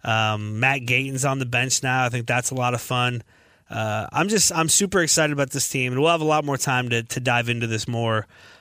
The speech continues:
uh, as we get closer to the season, as we get through football and, uh, start to get to, to some of the games. They're gonna have such a tough slate of non-conference games.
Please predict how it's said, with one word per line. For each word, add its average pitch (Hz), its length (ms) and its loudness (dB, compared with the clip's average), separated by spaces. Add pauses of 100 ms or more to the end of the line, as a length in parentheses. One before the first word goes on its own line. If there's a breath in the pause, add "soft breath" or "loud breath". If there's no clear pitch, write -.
uh, 113 40 -2
as 117 200 0
we 123 140 0
get 113 80 -10
closer 135 340 -2
to 123 80 -6
the 117 80 -4
season, 127 420 -2
as 117 140 -4
we 120 80 -4
get 123 80 -4
through 131 200 -4
football 120 540 0
and, 113 220 -8 (380 loud breath)
uh, 117 120 -4
start 135 300 0
to 135 80 -4
get 127 200 -4
to, 120 480 -4 (340)
to 139 100 -8
some 147 220 -2
of 135 60 -6
the 131 60 -4
games. 135 540 -2 (560 loud breath)
They're 160 140 2
gonna 175 160 0
have 170 480 0
such - 360 0
a 170 100 0
tough 156 300 -2
slate 135 580 -2 (480)
of 127 160 -4
non-conference 135 720 -2
games. 120 560 -4